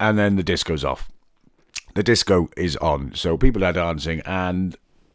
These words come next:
I'm getting changed. Uh, it's great. It's nice and, uh, it's nice and warm in the dressing room. Oh, and that is really nice to be able to come and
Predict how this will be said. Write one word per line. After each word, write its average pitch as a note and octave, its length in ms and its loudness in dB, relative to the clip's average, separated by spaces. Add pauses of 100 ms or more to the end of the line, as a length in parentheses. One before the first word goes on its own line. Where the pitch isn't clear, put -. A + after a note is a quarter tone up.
(720)
I'm D#3 100 4
getting D#3+ 200 4
changed. G3 840 2
Uh, D3 720 4
it's - 200 -2
great. F3+ 320 8
It's - 140 0
nice D3 240 2
and, C3 120 -2
uh, D#2+ 200 -6
it's F#2+ 160 -6
nice F2 200 0
and G#2 140 2
warm C#3 920 10
in D3 220 4
the D3 80 6
dressing A#2+ 560 2
room. A2 680 2 (600)
Oh, A#2 840 6
and A2 180 0
that G#2+ 200 2
is G#2 180 -2
really G2 240 6
nice F2 300 0
to E2+ 100 -10
be D#2+ 140 0
able F2 160 2
to E2+ 80 -6
come E2+ 160 -4
and E2+ 280 -8